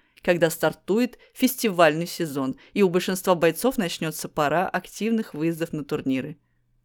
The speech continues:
Следите за новостями. Для участия в соревнованиях и получения более подробной информации о них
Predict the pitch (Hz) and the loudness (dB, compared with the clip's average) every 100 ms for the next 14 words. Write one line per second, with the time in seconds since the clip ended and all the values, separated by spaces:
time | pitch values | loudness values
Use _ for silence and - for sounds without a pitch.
0 | _ _ - 220 190 214 311 226 208 190 | _ _ 0 2 2 2 4 6 4 2
1 | 190 - 170 170 175 - _ _ _ _ | -2 -4 -4 -2 -6 -12 _ _ _ _
2 | _ _ 185 196 202 196 175 160 156 151 | _ _ -2 2 2 2 2 2 -6 -4
3 | 156 151 147 139 151 233 - - 196 175 | -4 -2 0 0 -2 -2 -4 -6 -4 0
4 | 165 165 165 165 160 165 151 147 156 156 | -2 0 -2 -2 0 2 2 2 -2 0
5 | 151 147 151 160 151 143 135 - 156 180 | -2 -2 -4 -2 0 0 -2 -4 -4 0
6 | 226 - | -2 -4